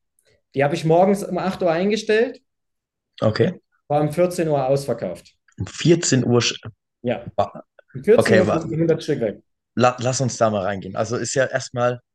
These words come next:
Speaker 2: eine geile Idee. Problem gefunden, Problem gelöst. Aber wie hast du es hingekriegt, in so kurzer Zeit die richtigen Leute zu erreichen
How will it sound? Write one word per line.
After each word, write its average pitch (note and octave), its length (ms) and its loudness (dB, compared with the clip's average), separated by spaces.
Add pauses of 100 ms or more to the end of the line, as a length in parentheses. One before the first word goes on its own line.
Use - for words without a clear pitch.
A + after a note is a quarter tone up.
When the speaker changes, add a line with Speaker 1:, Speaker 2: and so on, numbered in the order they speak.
(400)
Speaker 2:
eine A2+ 220 -8 (240)
geile C3 260 -2
Idee. C3+ 440 -6 (260)
Problem A#2+ 400 -6
gefunden, F#3 640 -6
Problem A#2+ 400 -2
gelöst. A#2+ 540 -6 (340)
Aber G#2+ 300 -14
wie D#3 180 -6
hast E3+ 240 -4
du D3+ 300 -6 (180)
es - 240 -8
hingekriegt, C#3+ 800 -4 (260)
in G#2+ 160 -4
so E3 320 0
kurzer D#3 520 -2
Zeit - 560 -6 (420)
die G#2 100 -4
richtigen B2 460 -4
Leute A2+ 340 -2
zu - 180 -10
erreichen G#2 560 -8